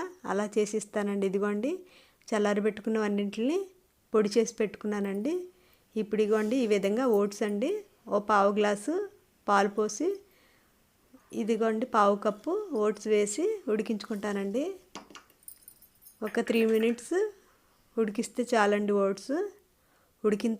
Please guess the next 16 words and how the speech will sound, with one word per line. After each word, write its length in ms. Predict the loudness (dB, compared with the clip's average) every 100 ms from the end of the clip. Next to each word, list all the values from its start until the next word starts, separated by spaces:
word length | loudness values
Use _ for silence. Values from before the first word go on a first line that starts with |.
| 0
తర్వాత 360 | 2 2 2 0 0 -6 _ -4
స్టవ్ 260 | 0 2 2
ఆఫ్ 140 | 2 2
చేసి 280 | 2 2 0 -2 -14 -6 0
దించుకొని 500 | 0 0 0 2 0 -4 -4
చల్లారబెట్టుకుంటానండి. 1040 | 2 4 4 2 -2 -6 -4 -2 -2 0 2 0
అప్పుడు 280 | 0 0 0 -2 -10 _ _ _ _ _ _
ఈ 100 | -4 2
పౌడర్ 320 | 4 4 2 0
అండి, 180 | 2 2
ఇగోండి, 380 | 2 -2 -2 -2 -4 -8 -10
ఒక 80 | -8 -10
స్పూన్ 300 | -2 0 2 2
వేస్తాను. 440 | 0 -2 -2 -2 -4 -8 _ _ _ _ _ _ -4
ఈ 60 | 0
విధంగా 400 | 2 2 2 0